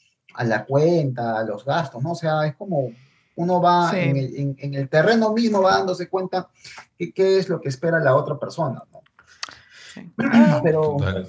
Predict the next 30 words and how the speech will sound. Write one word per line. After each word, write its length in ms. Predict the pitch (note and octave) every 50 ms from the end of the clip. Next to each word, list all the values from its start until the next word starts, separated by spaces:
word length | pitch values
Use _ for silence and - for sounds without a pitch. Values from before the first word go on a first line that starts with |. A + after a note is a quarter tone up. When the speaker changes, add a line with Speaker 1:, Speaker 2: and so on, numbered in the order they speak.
| - C3
Speaker 3:
Mira, 160 | - F3 D#3+
a, 320 | - C#3 D3+ D3 - D3 D3
a, 260 | C3+ - - - _ _
a 100 | - C3
mí, 240 | C#3+ D#3+ F3+ G#3 G#3
a 100 | C3+ A#2
mí, 120 | A#2+ D3+ D#3+
Lucho, 440 | E3 F#3 F3 F3 F3+ F3 F3 F#3 -
o 100 | B2+ G#2+
sea, 200 | - A#2 G#2 G2+
hablando 300 | G2+ A2+ B2 C3+ D3+ C#3+
de 60 | D3
porcentajes, 640 | D3 B2 - G2+ F#2 F#2 G2+ - - A#2+ B2 B2 -
me 80 | F#2+ F2
encantan 360 | F2+ F2+ F2+ F#2 F#2 F#2 G2
los 100 | F#2+ -
porcentajes. 480 | - - _ F2+ E2+ F2 F2 G2 B2 - - - - - _ -
Speaker 2:
Ujú. 100 | G#3+ F#3 E3+ E3 E3+ F3+ - _ _
Speaker 3:
Eh, 580 | - A2+ A2 A2 G#2+ G#2 G#2 G#2 G#2 G#2 G2+ G#2+
yo 140 | A2+ D#3 E3
sí 140 | E3 - G3
te 120 | E3+ E3+
puedo 160 | C#3 C#3+ D3 D3
decir 200 | C#3 D3+ D3 D3
que, 280 | - D3 C3+ C3 - -
o 40 |
sea, 100 | - G#2 F#2+
mi 140 | F#2+ G2 F#2+
ratio 380 | G2 A2 A2+ A2+ - B2+ B2
sería 680 | A#2+ - F#2+ F2+ G2 G2+ G2+ G2+ G2+ G#2 G#2+ G#2 - -